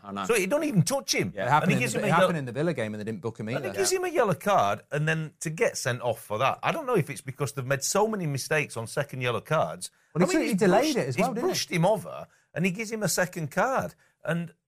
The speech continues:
Speaker 2: yeah, the ge-, the whole game changed on that minute. But, like, if you go back to the actual goal,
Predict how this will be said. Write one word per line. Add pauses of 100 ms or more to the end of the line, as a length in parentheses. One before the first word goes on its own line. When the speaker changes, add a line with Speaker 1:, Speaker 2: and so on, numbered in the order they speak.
(220)
Speaker 2:
yeah,
the
ge-,
the
whole
game
changed (360)
on
that
minute. (240)
But,
like,
if
you
go
back
to
the
actual
goal,